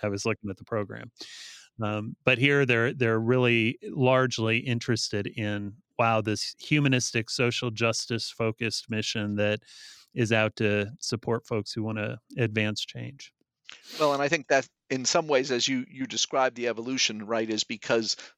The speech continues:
Speaker 2: the pro-, all of the programs you've, you've evolved have that central common thread, right, in terms of what they're about. They may be in different disciplines, but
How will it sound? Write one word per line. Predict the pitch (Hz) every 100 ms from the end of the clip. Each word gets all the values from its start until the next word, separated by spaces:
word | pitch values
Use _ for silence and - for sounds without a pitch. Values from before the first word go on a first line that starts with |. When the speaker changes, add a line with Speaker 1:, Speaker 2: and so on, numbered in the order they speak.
| _ -
Speaker 2:
the | -
pro-, | - 160 160
all | 147 151 147
of | 123
the |
programs | 117 131 123 120 120 113
you've, | 117 104 -
you've | - 127 110
evolved | 98 143 147 120 -
have | - 143 113
that | 120 110
central | - 131 123 120 113
common | - 113 110 104 104 _ _
thread, | - 147 92 -
right, | 104 101 98 _
in | 131 123
terms | - 123 117 113
of | 117 110 - - -
what | 143 -
they're | 120
about. | 110 123 123 113 -
They | 123
may | 113 127
be | 117 117
in |
different | 113 120 117 110
disciplines, | 139 - 117 - 110 113
but | - 110